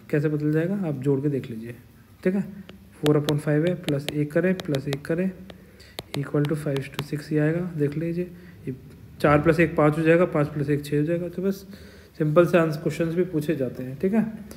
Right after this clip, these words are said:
आपको बस ऐसे घबराना नहीं होता, मैथ्स के question सोच के छोड़ नहीं देना होता, ठीक है। किस समूह में सही विलोम शब्द नहीं है?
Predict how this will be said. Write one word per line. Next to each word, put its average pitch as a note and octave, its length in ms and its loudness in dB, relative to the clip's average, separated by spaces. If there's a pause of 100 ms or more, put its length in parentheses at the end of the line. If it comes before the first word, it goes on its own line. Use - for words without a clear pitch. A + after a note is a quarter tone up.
(360)
आपको D3 220 0
बस E3+ 220 4 (260)
ऐसे D#3 120 -4
घबराना C#3+ 420 2
नहीं D3+ 160 4
होता, D3 200 -2
मैथ्स D3 240 2
के D#3+ 60 -4
question D3+ 280 -4
सोच D3+ 200 -2
के F3+ 120 0
छोड़ - 420 0
नहीं C#3+ 140 2
देना B2 180 -4
होता, A#2 260 -10 (360)
ठीक F#3 100 0
है। F#3+ 100 0 (600)
किस G3 200 10
समूह E3+ 260 6
में F3+ 180 6
सही F3 380 6
विलोम D#3+ 420 6
शब्द D#3+ 300 2
नहीं D#3 420 2
है? C3+ 480 -2